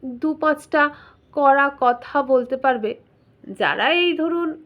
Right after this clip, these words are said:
অশিক্ষিত চাষারে ধরনের। অথচ আপনারা হলেন গিয়ে একজন ইঞ্জিনিয়ারের মেয়ে, ভালো পরিবার থেকে এসেছেন। আমি যা চাইছি তা তো আপনাদের দিয়ে ঠিক হবে না।"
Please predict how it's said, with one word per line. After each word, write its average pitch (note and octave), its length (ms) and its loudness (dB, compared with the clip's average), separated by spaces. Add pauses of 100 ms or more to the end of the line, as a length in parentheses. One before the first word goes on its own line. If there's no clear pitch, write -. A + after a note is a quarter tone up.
অশিক্ষিত - 760 -4
চাষারে D4+ 520 0
ধরনের। F#3+ 420 -8 (800)
অথচ - 460 -10
আপনারা D#4 580 2
হলেন D#4+ 420 -2
গিয়ে D#4+ 260 -2
একজন D4+ 360 -2 (160)
ইঞ্জিনিয়ারের B3+ 720 -2
মেয়ে, C4 320 0 (480)
ভালো F#3 360 -4
পরিবার C4+ 480 -2
থেকে C4+ 240 -6
এসেছেন। C4 420 -4 (580)
আমি D4+ 540 -4
যা F#4+ 240 0
চাইছি F#4+ 800 -2 (640)
তা F#3+ 180 -2
তো D4+ 220 -4
আপনাদের D#4 540 0
দিয়ে E4+ 220 -8
ঠিক E4+ 300 -10
হবে A3 420 -2
না।" C4 320 0